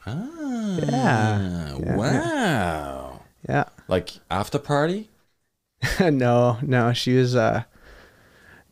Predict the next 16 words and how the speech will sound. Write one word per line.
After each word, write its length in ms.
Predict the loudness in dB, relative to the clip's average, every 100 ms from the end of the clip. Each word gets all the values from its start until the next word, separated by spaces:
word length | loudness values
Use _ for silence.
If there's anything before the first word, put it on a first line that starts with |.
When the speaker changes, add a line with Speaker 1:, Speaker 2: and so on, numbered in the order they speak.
| _ -6
Speaker 2:
the 80 | 0
best 260 | 0 2
looking 220 | 0 0
cheerleader 460 | 0 2 4 4 4
in 80 | 2
the 60 | 0
school, 400 | 2 4 4 2
and 120 | 0
I 120 | -2
was 140 | 0 0
just 220 | -2 2
a 260 | 2 2 0
shy, 460 | 2 4 4 4
uh, 140 | 2 -2 -10 -20 _ _
shy 240 | -4 0 2
nerd. 340 | 4 2 0